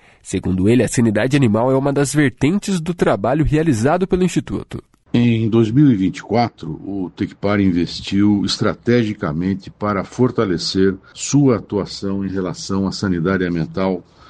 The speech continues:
Speaker 2: no Paraná e, e no Brasil. Fizemos investimentos em pesquisa e inovação,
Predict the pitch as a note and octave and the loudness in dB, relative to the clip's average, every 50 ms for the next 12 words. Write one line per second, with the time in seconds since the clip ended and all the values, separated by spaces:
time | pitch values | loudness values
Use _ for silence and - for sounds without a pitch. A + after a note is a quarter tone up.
0 | - - _ - - G#2 - - G#2+ G2+ F#2 F2+ F2 F#2 F#2 F#2 F#2 F#2 F2 E2 | -20 -20 _ -6 -6 -4 -2 -2 0 0 0 -2 -2 -2 -2 -2 -2 -4 -6 -8
1 | - G2+ G2+ G2 F#2+ F2 F#2+ F#2 E2+ D2+ - - - - - _ _ - - - | -8 -6 -4 -4 -2 -2 -2 -2 -4 -6 -8 -12 -16 -18 -18 _ _ -20 -8 -4
2 | - A2 F#2+ A2 C3 B2+ B2 A#2 A2 G2+ G#2 G#2+ G2 G2 F#2 - G2 F#2 G2 A2+ | -2 0 2 4 4 4 4 2 0 0 0 0 -2 -2 -4 -4 -4 -2 0 0
3 | A#2+ B2+ B2 - G2+ G#2 F#2 F#2 - E2+ - - - - G2+ A2 G#2+ F2+ F#2 F2+ | 0 -2 -4 -6 -8 -8 -8 -8 -8 -10 -10 -12 -8 -4 -4 -2 -2 -2 -2 -4
4 | F2+ F2+ F2 D#2+ D#2+ D#2+ D#2 D#2+ E2+ G2+ G#2+ A#2 B2 B2+ B2 | -2 -4 -4 -4 -4 -4 -4 -4 -4 -2 0 2 2 0 -2